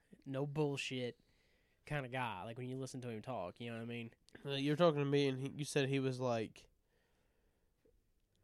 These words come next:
Speaker 2: uh, not, not, not necessarily, like, a bootleg, but
Speaker 1: No. He's like a, he's like a, a sleazy Martin Scorsese.
Speaker 2: Yeah.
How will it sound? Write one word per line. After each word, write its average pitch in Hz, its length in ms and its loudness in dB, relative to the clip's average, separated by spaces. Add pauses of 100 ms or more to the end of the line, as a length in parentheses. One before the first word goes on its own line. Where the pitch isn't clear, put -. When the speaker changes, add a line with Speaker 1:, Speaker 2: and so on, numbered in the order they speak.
(260)
Speaker 2:
uh, 147 380 8 (560)
not, 175 240 6
not, 175 120 0
not 202 140 8
necessarily, 165 380 2
like, 131 100 0
a 135 40 -2
bootleg, 117 720 0
but 120 200 -2
Speaker 1:
No. 143 420 0 (280)
He's 175 160 0
like 165 220 4
a, 139 260 2 (1120)
he's 160 360 0
like 165 220 2
a, 135 380 -2
a 120 140 -6
sleazy 143 760 2
Martin 139 320 -2
Scorsese. 127 640 -4
Speaker 2:
Yeah. 127 300 4